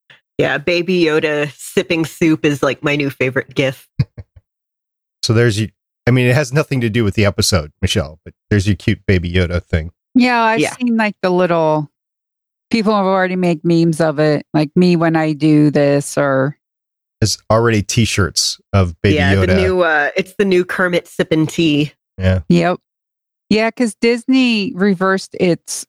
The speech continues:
Speaker 3: stance of removing Baby Yoda gifs and stuff.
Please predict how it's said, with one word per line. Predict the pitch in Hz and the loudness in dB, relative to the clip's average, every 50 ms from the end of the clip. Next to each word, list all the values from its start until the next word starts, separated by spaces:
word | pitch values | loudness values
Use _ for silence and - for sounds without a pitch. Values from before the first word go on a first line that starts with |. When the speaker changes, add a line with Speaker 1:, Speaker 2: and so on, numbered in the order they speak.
| _ _ | _ _
Speaker 3:
stance | - - - 202 175 170 165 160 156 - - - - - | -18 -8 -4 -2 0 2 2 0 0 -4 -10 -16 -8 -6
of | 160 160 165 160 151 151 147 147 143 139 139 - _ _ _ _ _ _ _ _ _ _ _ - | -4 -2 0 0 0 0 0 0 -2 -4 -8 -14 _ _ _ _ _ _ _ _ _ _ _ 0
removing | 175 175 170 170 170 170 165 170 165 | 2 4 4 4 4 4 2 2 2
Baby | 143 160 160 156 151 156 151 | 0 0 0 0 0 0 0
Yoda | 147 156 151 147 151 147 139 | 2 0 2 2 0 0 0
gifs | - 139 139 139 - - - | 0 -2 -2 -2 -4 -2 -2
and | 139 143 | -2 -2
stuff. | - - 139 135 123 135 - | -2 -2 -2 -2 -2 -4 -8